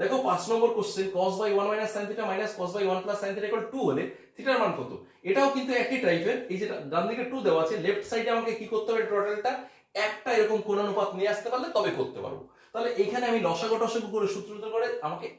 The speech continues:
একটা কোণানুপাতে নিয়ে আসতে হবে, তাহলেই কিন্তু আমি এরকম আগেরটার মতো করে করতে পারবো, ঠিক আছে? তাহলে কি করতে হবে দেখো, যদি লসাগু করো ওয়ান প্লাস sin theta ওয়ান মাইনাস sin theta লসাগু হবে, তাহলে নিচে এসে যাবে ওয়ান মাইনাস sin স্কয়ার theta লসাগু করলে,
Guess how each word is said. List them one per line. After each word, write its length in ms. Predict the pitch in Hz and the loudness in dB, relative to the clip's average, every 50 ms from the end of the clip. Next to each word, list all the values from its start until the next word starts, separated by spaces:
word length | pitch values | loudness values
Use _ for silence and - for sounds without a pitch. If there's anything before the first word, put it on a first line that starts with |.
| - 165 | -6 -6
একটা 200 | 165 - - 175 170 | -6 -4 -6 -4 -2
কোণানুপাতে 400 | 170 160 165 160 156 180 - 151 131 | 0 -2 -2 0 -2 -2 -2 0 0
নিয়ে 140 | 131 127 120 113 | 0 0 -2 -2
আসতে 160 | - - - 104 | -4 -8 -12 -12
হবে, 140 | 92 92 90 - - _ _ _ | -12 -12 -14 -16 -20 _ _ _
তাহলেই 240 | - 165 220 233 240 240 | 0 4 4 4 4 2
কিন্তু 180 | 240 220 - 254 226 - | -2 -4 -2 0 2 2
আমি 100 | - 160 - 139 | 2 0 0 0
এরকম 240 | 156 - - 196 202 202 - 131 | 0 0 2 0 -2 -4 -4 -4
আগেরটার 360 | 131 143 151 - - 151 147 143 | -4 -4 -4 -2 -2 -2 -2 -4
মতো 140 | 139 147 - - | -4 -6 -8 -8
করে 120 | 175 180 - 139 | -8 -8 -4 -2
করতে 220 | 131 123 - - 98 95 | -2 -4 -2 -4 -4 -4
পারবো, 200 | 95 95 - - - - _ _ _ _ _ _ - | -4 -4 -6 -10 -16 -20 _ _ _ _ _ _ -4
ঠিক 100 | 254 262 262 | 0 0 2
আছে? 120 | - - - - - - - - | 0 0 -4 -8 -10 -16 -6 -4
তাহলে 180 | 214 220 247 240 | -2 0 0 0
কি 60 | 247 254 247 247 | -2 -4 -2 -2
করতে 160 | 247 240 254 247 | -2 0 4 4
হবে 100 | 240 240 | 6 6
দেখো, 140 | 240 233 226 226 | 6 4 0 -2
যদি 120 | 214 233 - 202 180 | -4 -4 -2 0 0
লসাগু 320 | 175 - 240 233 226 226 196 202 | 2 2 0 0 0 0 2 4
করো 160 | 165 - 196 - - - - - 175 | 4 4 4 2 -2 -6 -8 -4 -2
ওয়ান 160 | 190 214 - - | 0 0 0 0
প্লাস 160 | 226 226 233 - - | 0 0 0 2 0
sin 120 | 226 226 226 | -2 -2 -2
theta 140 | 226 - 233 214 | 0 0 0 2
ওয়ান 120 | 208 208 214 | 2 2 0
মাইনাস 220 | 226 226 226 226 226 - | 0 0 0 -2 -2 -2
sin 100 | 208 214 208 | -4 -4 -4
theta 140 | 226 220 214 185 | -6 -4 -2 -2
লসাগু 280 | 175 - 233 233 220 202 180 165 | -2 0 0 0 0 2 2 2
হবে, 140 | 190 202 - - - - - - | 0 0 -2 -4 -8 -14 -8 -4
তাহলে 160 | 180 180 185 185 | -2 0 0 0
নিচে 180 | 214 208 - 254 233 202 | 0 -2 -2 -2 -2 0
এসে 120 | - 226 233 220 | 0 0 0 0
যাবে 180 | 175 151 165 196 - - - - - _ _ 135 | 0 0 0 -2 -4 -6 -12 -18 -20 _ _ -2
ওয়ান 180 | 151 185 214 240 208 185 | 2 2 2 2 2 2
মাইনাস 340 | 175 175 185 208 247 302 302 - - - - _ _ _ - - | 2 2 2 2 0 0 0 -4 -8 -14 -18 _ _ _ -10 -6
sin 220 | - 165 165 170 165 160 160 - | -2 0 0 0 0 0 -2 -4
স্কয়ার 280 | - - 160 139 131 127 - | -4 0 0 0 0 0 -4
theta 180 | - 127 123 117 127 | -8 -8 -4 0 0
লসাগু 260 | - - 139 127 113 - - | 0 0 -2 -4 -6 -8 -8
করলে, 220 | 101 92 87 90 | -10 -10 -10 -12